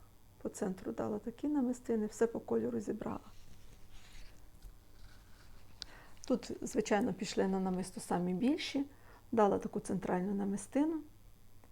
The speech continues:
І також шапочки і роздільна намистина.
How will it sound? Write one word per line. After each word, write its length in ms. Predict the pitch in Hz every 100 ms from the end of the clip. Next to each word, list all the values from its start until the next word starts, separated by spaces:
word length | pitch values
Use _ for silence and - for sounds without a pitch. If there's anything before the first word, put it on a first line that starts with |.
| - - - - - - - - - - - - - - -
І 140 | 269 269
також 540 | - - 233 220 - - - - - - - - - - - - - - -
шапочки 720 | - - 254 254 277 - - -
і 80 | 214
роздільна 520 | 226 208 233 202 202 -
намистина. 680 | - 196 220 - - 196 208